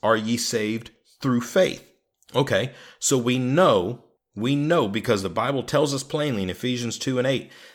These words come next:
that we are saved by grace through faith.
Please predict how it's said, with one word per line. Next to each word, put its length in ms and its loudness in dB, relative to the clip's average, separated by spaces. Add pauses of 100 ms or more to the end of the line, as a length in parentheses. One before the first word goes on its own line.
(120)
that 220 2
we 160 0
are 100 0
saved 800 -2
by 220 0
grace 720 -4 (180)
through 320 -2
faith. 460 -8